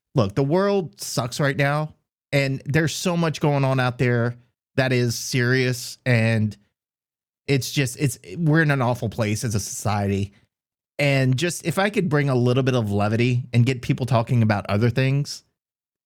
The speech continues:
and arguing about sports instead of that stuff, I mean, I feel like that's my little contribution to the world. So that, that's a little bit of why I did it. I, I, look, there, again, there's just so much in the world right now, so much nastiness,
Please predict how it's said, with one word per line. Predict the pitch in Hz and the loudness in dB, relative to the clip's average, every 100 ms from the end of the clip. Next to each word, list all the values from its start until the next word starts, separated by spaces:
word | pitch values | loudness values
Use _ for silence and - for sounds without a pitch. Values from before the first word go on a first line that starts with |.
| _ _ _ - | _ _ _ -4
and | 135 123 | 0 2
arguing | 135 135 139 139 135 | 2 2 4 4 4
about | 113 - | 2 -4
sports | - 123 120 123 123 - | -6 0 0 0 -4 -2
instead | 117 - 117 | -2 2 0
of | 98 | 0
that | 92 - | -2 -6
stuff, | - 127 127 - _ _ - | -2 -2 -2 -8 _ _ -2
I | 117 | 2
mean, | 110 107 107 - - | 4 2 -4 -12 -4
I | 151 | 0
feel | 180 160 | 2 2
like | 135 | 0
that's | 127 123 143 | 0 0 0
my | 120 | 0
little | 117 113 | 0 0
contribution | - 113 107 113 107 104 104 | 0 0 2 2 2 4 2
to | 107 | 4
the | 104 | 2
world. | 98 98 95 | 0 -2 -2
So | - 107 104 - _ _ - | 0 0 0 -4 _ _ 0
that, | 160 180 | 0 0
that's | 185 170 | -2 4
a | 220 | 4
little | 175 170 | 4 6
bit | 160 | 4
of | 156 | 6
why | 147 143 | 4 2
I | 117 | 2
did | 139 | 2
it. | 131 135 - | 2 -2 -2
I, | 143 - 156 | -4 0 -2
I, | 151 - - - | -2 -8 -10 0
look, | 185 120 117 | 2 2 -2
there, | 165 160 | -2 0
again, | 175 151 101 120 | 0 0 0 0
there's | 170 156 | 0 0
just | 185 - | -4 -2
so | 196 190 | -4 0
much | 175 160 | -2 -2
in | 160 | -2
the | 147 | 0
world | 143 139 131 | 0 0 0
right | 131 | 0
now, | 120 123 | 0 0
so | 123 156 | 0 0
much | 143 135 131 | -2 0 -2
nastiness, | 117 117 - 127 117 113 110 - | -2 -2 -2 0 2 2 -2 -6